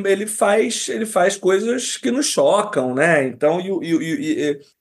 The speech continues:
e, e mesmo se você pensar, tem uma coisa que é interessante no, na, no Beleza Fatal tem isso, na, mas no Bom Dia tem isso, a própria Verônica,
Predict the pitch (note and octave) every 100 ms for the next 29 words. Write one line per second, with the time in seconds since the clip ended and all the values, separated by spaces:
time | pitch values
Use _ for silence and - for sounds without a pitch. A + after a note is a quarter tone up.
0 | - G#3+ G#3 G#3+ A#3 F4 D4 A3+ G3 G3+
1 | F3+ D3+ C#3 D#3 F3 A#3+ A#3 E3+ D#3+ D#3+
2 | D3+ D3 C#3 C3+ B2 C#3 C3 B2+ B2+ A#2
3 | A#2 - _ C3+ A#2 C3 B2 B2 C3 B2
4 | B2 B2+ A#2+ A#2+ B2 B2+ B2 B2+ A#2+ A#2+
5 | B2+ B2+ B2+ A#2 C#3 D#3 C#3+ C3 F#3 G#3+
6 | - B2+ - - - - C4 - A#3+ A#3+
7 | A3 F#3+ F3+ D3 F3+ A#3 A3+ D#3+ B2 A#2